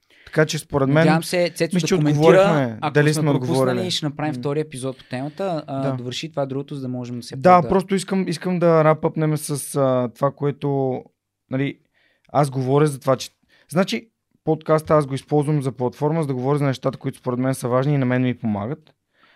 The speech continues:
Speaker 1: А, и едно от нещата, които на мен ми помагат, а, е да ходя на терапевт. Съответно, има много хора, които са ме търсили и кажат: „Окей, на кой терапевт ходиш, препоръчай ми.“
Speaker 2: А, чакай сега, за кой говориш?
Speaker 1: За пси-,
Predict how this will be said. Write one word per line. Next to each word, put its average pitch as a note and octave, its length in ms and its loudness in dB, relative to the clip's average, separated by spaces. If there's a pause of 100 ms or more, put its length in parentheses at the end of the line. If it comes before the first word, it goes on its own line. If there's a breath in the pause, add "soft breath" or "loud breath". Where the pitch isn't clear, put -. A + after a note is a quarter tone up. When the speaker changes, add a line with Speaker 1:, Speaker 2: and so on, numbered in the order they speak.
(120)
Speaker 1:
А, A#2+ 220 -2
и B2+ 80 -2
едно C3 220 2
от D3+ 100 -2
нещата, D3+ 340 0
които D3+ 260 -6
на C#3 100 0
мен C3+ 200 0
ми D3 160 -2
помагат, C3 720 -2
а, B2 360 -2
е C#3+ 440 0 (520 soft breath)
да B2 180 -4
ходя C#3 180 2
на C#3+ 80 4
терапевт. - 640 -2 (460)
Съответно, C#3 300 0
има C#3 120 2
много C3+ 180 2
хора, C3 240 0
които - 200 -6
са C3+ 60 -6
ме A#2 120 -2
търсили C3 340 -4
и C3 140 -4
кажат: B2 300 -4
„Окей, B2 400 -4
на A#2+ 60 -6
кой B2+ 160 -4
терапевт A#2+ 380 -4
ходиш, A#2+ 280 -6
препоръчай A2+ 500 -4
ми.“ D3+ 240 0
Speaker 2:
А, C#3 80 -10
чакай C#3+ 180 -10
сега, D3 200 -6
за A#2+ 100 -16
кой C#3 180 -6
говориш? B2+ 280 -6
Speaker 1:
За B2 100 -4
пси-, - 280 -8